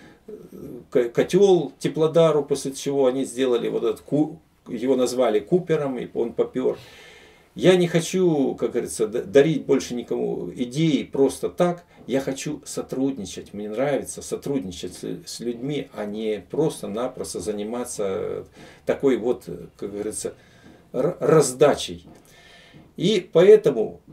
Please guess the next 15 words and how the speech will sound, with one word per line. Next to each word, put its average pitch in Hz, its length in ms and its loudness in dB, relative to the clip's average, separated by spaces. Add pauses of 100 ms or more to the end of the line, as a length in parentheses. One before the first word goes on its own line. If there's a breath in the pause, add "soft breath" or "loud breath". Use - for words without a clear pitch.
(760)
мы 165 280 0
начали 143 600 0
смотреть 170 580 0
о - 120 -8
том, 147 260 -2
как - 480 -2
всё-таки - 500 -4
печь 151 480 -6 (100)
казачка. 101 500 -4
И 101 60 -8
вот 143 220 -2 (1040)
с - 100 -6
самого 135 640 2
первого 113 540 2 (120)
дня 175 480 -2